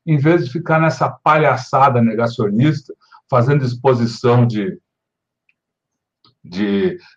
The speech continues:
ah, roupas, né? Ah, fazendo piada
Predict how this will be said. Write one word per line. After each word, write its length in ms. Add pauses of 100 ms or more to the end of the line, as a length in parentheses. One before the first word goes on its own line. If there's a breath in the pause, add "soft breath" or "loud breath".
ah, 480 (160)
roupas, 880 (320)
né? 380 (340)
Ah, 400
fazendo 460
piada 840